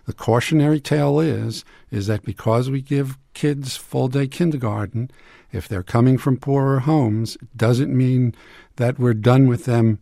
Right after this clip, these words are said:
when first grade starts. They still need help.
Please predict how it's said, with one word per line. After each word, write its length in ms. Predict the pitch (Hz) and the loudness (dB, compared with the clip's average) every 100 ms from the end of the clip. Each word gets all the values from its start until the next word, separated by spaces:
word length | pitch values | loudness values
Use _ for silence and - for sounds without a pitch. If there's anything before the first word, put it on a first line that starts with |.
| _ | _
when 220 | - 117 107 | -4 -2 0
first 340 | - 110 - | 0 -2 -2
grade 260 | 117 107 95 | -4 -4 -6
starts. 560 | - 101 92 - - - _ _ | -6 -6 -6 -10 -18 -20 _ _
They 120 | - | -10
still 400 | 87 - - 123 | -8 -8 -2 0
need 260 | 127 123 110 | 2 2 -2
help. 260 | 92 98 | -6 -10